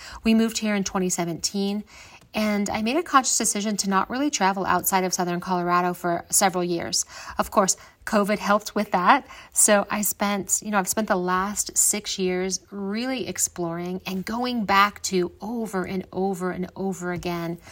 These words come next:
places here in Southern Colorado. And that really allows you to form this, like, reciprocal relationship with place. Like, you are caring for the place, and the place is then caring for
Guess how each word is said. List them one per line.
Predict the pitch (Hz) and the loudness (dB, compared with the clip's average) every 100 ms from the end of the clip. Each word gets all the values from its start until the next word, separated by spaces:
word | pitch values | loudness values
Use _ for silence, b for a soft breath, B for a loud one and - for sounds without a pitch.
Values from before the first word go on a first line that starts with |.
| B B B | B B B
places | - 208 - 190 | 0 2 2 0
here | - 190 180 | 0 0 0
in | 170 180 | -2 -2
Southern | 175 170 165 160 | -2 -2 -2 -4
Colorado. | - 170 160 160 156 160 156 _ _ _ _ _ _ _ - B B B B - | -4 -2 0 -2 -2 -4 -8 _ _ _ _ _ _ _ -20 B B B B -2
And | 233 | 4
that | 262 | 4
really | - 320 381 | 4 2 4
allows | 277 208 196 196 196 - | 4 4 4 4 0 -2
you | 190 190 190 | -2 -2 -6
to | - - 208 | -6 -6 -6
form | 185 - 214 214 214 | -10 -10 -6 -4 -2
this, | 196 185 175 | 0 0 0
like, | 175 | -2
reciprocal | - - - 262 247 - 190 175 | 0 2 2 0 -2 0 -2 0
relationship | 180 185 165 - 180 - 175 175 | 0 0 -2 -2 -2 -2 -6 -4
with | 180 185 175 - | -2 -2 -4 -8
place. | 180 160 156 - | -4 -4 -2 -2
Like, | 165 - B B B B B - | -4 -6 B B B B B -4
you | 202 214 220 | 0 2 2
are | 190 | 2
caring | 190 - 190 196 190 | 2 0 0 2 0
for | - 180 | 0 -2
the | 170 | -4
place, | - 175 170 170 - | -4 -2 -2 -4 -4
and | 185 | -6
the | 175 | -6
place | - 175 175 - | -2 0 0 -2
is | 190 | -6
then | 165 165 165 | -4 -4 -4
caring | 170 175 170 | -2 0 0
for | 165 160 170 165 | -4 -4 -2 -4